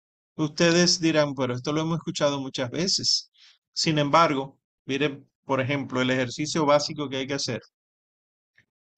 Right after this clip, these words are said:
¿A quién le estaba hablando el Señor Jesús? Así es que empieza el texto.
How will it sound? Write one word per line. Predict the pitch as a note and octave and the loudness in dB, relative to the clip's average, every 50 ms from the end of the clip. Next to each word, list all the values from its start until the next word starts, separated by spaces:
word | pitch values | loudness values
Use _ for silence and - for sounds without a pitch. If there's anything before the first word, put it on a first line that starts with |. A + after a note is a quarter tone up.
| _ _ _ | _ _ _
¿A | - F3 F#3 F#3 | 4 4 4 4
quién | F3+ A#3+ B3 A#3+ | 4 4 4 4
le | A#3+ G#3 | 4 4
estaba | - G3 G3 F#3 F3 | 4 6 6 6 6
hablando | E3 D#3 D#3 D3+ D3 D3 | 6 6 4 4 4 2
el | C3 | -2
Señor | - D3 B2+ B2+ B2+ A#2+ | -2 -4 -4 -4 -6 -6
Jesús? | C3 B2+ - - - - - - - _ _ _ _ _ _ _ _ _ _ _ _ _ _ _ _ _ _ _ _ _ _ _ _ | -6 -8 -8 -6 -4 -6 -6 -6 -8 _ _ _ _ _ _ _ _ _ _ _ _ _ _ _ _ _ _ _ _ _ _ _ _
Así | - C#3 C3+ - D#3+ | -4 -2 0 2 0
es | D#3 | 2
que | - F#3 | 2 2
empieza | F3+ F3+ F3+ F3+ G3+ | 2 2 2 2 2
el | G3 F#3 F3+ | 2 0 0
texto. | G#3+ A3 - - - C#3+ B2+ - | 0 0 0 0 -2 -4 -8 -10